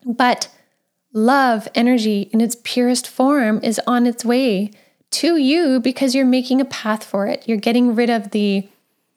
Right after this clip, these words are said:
old, outdated programs that make your frequency not match with that of the highest trajectory for you. You're getting rid of victim mentality.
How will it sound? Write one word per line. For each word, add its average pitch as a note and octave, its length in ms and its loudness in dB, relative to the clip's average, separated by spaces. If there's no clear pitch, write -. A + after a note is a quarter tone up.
old, A#3+ 260 2
outdated A3 460 0
programs G#3 640 0
that - 180 -2
make A3+ 160 0
your A3 80 -4
frequency A3+ 560 -2
not A3 540 0
match G#3+ 520 -2
with G#3+ 200 -6
that G#3+ 260 0
of A3 100 -8
the F#3+ 80 0
highest F#3+ 380 -4
trajectory A3+ 460 -4
for - 160 -10
you. A3+ 240 -6
You're G#3+ 100 -6
getting A3 240 2
rid G#3+ 120 0
of G#3+ 260 0
victim A#3 480 0
mentality. B3 880 0